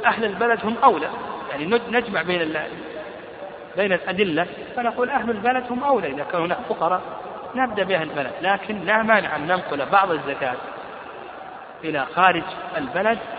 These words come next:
إذا كان هناك مصلحة، كما ذكرنا، كان يكون هناك من هو أشد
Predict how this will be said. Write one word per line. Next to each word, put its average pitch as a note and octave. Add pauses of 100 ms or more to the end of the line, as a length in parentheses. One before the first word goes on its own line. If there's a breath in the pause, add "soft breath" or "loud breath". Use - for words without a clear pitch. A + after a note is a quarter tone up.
(400)
إذا D3
كان E3
هناك C#3+
مصلحة، - (160)
كما C#3+
ذكرنا، D3 (480)
كان D3+
يكون C#3+
هناك C#3 (500)
من D#3
هو C3+
أشد C3+